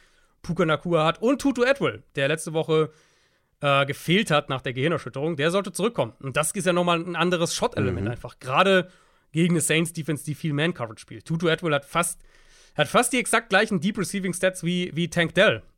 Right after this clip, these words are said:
Speaker 1: Ähm, er hat nur nicht die Touchdowns. Das ist echt der Unterschied. Beide haben die gleiche Anzahl an Ti-, an Deep Targets, die, ta-, die gleiche Anzahl an Deep Catches. Tutu Atwell hat, äh, ich glaube, dreißig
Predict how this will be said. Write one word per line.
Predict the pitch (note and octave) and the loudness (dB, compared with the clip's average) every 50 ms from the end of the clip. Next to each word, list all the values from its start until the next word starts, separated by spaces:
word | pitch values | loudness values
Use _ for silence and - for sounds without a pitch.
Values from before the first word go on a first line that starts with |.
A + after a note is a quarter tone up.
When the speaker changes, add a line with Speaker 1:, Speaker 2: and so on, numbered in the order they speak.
| _ _ - | _ _ -2
Speaker 1:
Ähm, | D3 C#3 C#3 C#3+ D3+ | 2 2 2 2 4
er | D3 | 2
hat | D3 D3 - - | 0 0 0 0
nur | D#3+ F#3+ | 0 0
nicht | G3 F#3 | 0 0
die | - | 0
Touchdowns. | D3 - G#3 - - - F3+ D3+ C3+ - - | 0 2 2 2 0 -2 -4 -6 -8 -10 -8
Das | - E3 D#3+ - - | -6 -6 -6 -6 -6
ist | E3 D#3+ | -4 -2
echt | F3 F3+ F#3 F3+ | -2 -2 0 -2
der | F3 | -2
Unterschied. | F3+ E3+ F#3+ - - B2+ - | -4 -2 -4 -4 -6 -6 -2
Beide | - C#3+ E3+ F#3+ G3 | 2 4 4 6 4
haben | F#3 F3+ F#3 F3+ - - _ _ _ _ _ _ _ _ _ _ _ - | 4 2 2 -2 -4 -8 _ _ _ _ _ _ _ _ _ _ _ -8
die | C#3+ | -2
gleiche | C3 D#3 F#3 G3 A3+ G#3 | 2 4 4 4 4 2
Anzahl | G#3+ G3+ A#3 A3+ | 2 2 2 0
an | G#3+ F#3+ - | 0 -2 -4
Ti-, | - G#3+ - - | -8 -8 -4 -2
an | F3 F3+ | 0 0
Deep | D#3+ G3+ G3 - | 0 -2 -4 -2
Targets, | - E3 E3 E3+ F3 F3 - | 0 0 0 0 0 -4 -6
die, | - C#3+ | -10 -10
ta-, | - F3 | -8 -6
die | F#3 E3+ D3 | -4 -4 -2
gleiche | D3+ D#3+ F3 E3+ F#3+ | 0 0 0 0 0
Anzahl | F3 D#3+ F#3 E3 | -2 -2 -2 -4
an | D3+ C3 | -4 -4
Deep | C#3+ D#3 - | -6 -8 -2
Catches. | - F#3 A#3 A#3 - F#3 G#3+ A#3 - - _ _ _ _ _ _ _ _ _ _ _ _ _ _ _ _ _ | 2 2 2 4 4 2 2 2 0 -6 _ _ _ _ _ _ _ _ _ _ _ _ _ _ _ _ _
Tutu | - A3+ A#3+ A3+ G3 | -2 -2 2 4 4
Atwell | F#3 G3 G#3 G3+ F3 | 4 4 4 4 4
hat, | E3+ F3 E3+ - - - | 4 2 2 -2 -12 -4
äh, | D#3+ D#3+ D#3 | -2 0 0
ich | D3+ | 2
glaube, | - E3 D#3+ D#3 D#3 C#3+ C3 - - | 2 2 2 2 2 0 -2 -6 -8
dreißig | - C3 C#3+ F3 F#3+ F#3+ F3+ D3 C#3+ | 0 4 4 4 4 2 -2 -6 -8